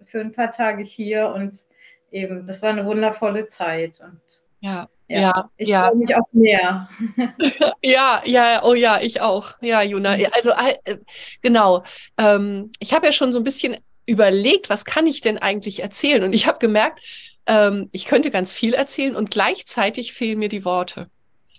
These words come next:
Speaker 1: Mhm.
Speaker 2: Weil, ähm, also das Erste, was, was war, war deine Umarmung <laughs> und dieser tiefe, äh, Blick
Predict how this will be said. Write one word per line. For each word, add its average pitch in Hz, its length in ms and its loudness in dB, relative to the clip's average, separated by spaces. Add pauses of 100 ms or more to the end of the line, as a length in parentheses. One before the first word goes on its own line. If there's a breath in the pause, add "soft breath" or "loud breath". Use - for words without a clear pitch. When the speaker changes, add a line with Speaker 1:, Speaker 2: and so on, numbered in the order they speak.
(240 soft breath)
Speaker 1:
Mhm. 190 120 -8
Speaker 2:
Weil, 196 500 0
ähm, 180 640 -2 (500)
also 196 160 0
das 196 160 2
Erste, 202 520 0
was, - 320 -4
was 185 260 -4
war, 190 260 4
war 175 120 4
deine 170 280 -2
Umarmung 160 640 -4 (160)
<laughs> 254 200 4
und 226 320 2
dieser 196 380 2
tiefe, 190 1120 -2
äh, 185 40 -18
Blick - 460 -2